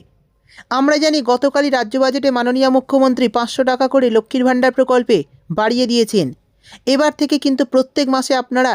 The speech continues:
এই বাড়তি টাকা ব্যাংক অ্যাকাউন্টে পাবেন। অর্থাৎ আগে যেটা এক হাজার ও বারোশো টাকা করে পেতেন, এবার কিন্তু আপনারা পাঁচশো টাকা প্রত্যেক মাসে বাড়তি পাবেন। এখন থেকে মহিলাদের অ্যাকাউন্টে ঢুকতে চলেছে দেড় হাজার টাকা এবং সতেরোশো টাকা। এছাড়া যারা নতুন করে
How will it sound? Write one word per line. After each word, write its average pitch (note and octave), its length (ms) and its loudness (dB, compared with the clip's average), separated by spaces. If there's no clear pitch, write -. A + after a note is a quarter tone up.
এই A#3 160 0
বাড়তি A3+ 320 -4
টাকা B3+ 240 -2
ব্যাংক A3+ 220 0
অ্যাকাউন্টে A#3 400 -2
পাবেন। F#3+ 340 0
অর্থাৎ C4+ 440 0
আগে B3 280 -2
যেটা C#4 240 0
এক A#3+ 180 -4
হাজার C4+ 220 0
ও C4+ 60 4
বারোশো A#3+ 300 -2
টাকা C4 180 0
করে C4 180 0
পেতেন, B3+ 360 0
এবার B3+ 280 2
কিন্তু C4 260 -4
আপনারা B3 300 0
পাঁচশো B3 400 -2
টাকা B3+ 220 -2
প্রত্যেক B3 380 0
মাসে B3 240 -2
বাড়তি A3+ 320 -4
পাবেন। G3 320 0
এখন C4 340 0
থেকে D4+ 240 0
মহিলাদের C4 460 2
অ্যাকাউন্টে B3+ 400 0
ঢুকতে A3+ 320 -2
চলেছে B3 340 0
দেড় G#3 240 2
হাজার B3 260 0
টাকা B3+ 220 -4
এবং A#3 200 0
সতেরোশো A3+ 480 0
টাকা। G#3 280 -2
এছাড়া D4+ 360 2
যারা D4 240 0
নতুন C4 340 -2
করে D4 180 0